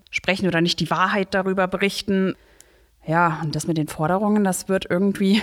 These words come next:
<laughs> immer mehr. Da kämen wir nämlich zum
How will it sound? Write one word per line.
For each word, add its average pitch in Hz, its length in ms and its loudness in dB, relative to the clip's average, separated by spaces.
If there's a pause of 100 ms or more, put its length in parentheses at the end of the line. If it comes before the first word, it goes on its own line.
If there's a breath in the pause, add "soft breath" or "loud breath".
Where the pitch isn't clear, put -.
<laughs> - 120 -10
immer 196 240 4
mehr. 185 320 2 (460 loud breath)
Da 170 80 0
kämen 175 320 -2
wir 175 200 2 (240)
nämlich 185 380 -2
zum 180 300 -2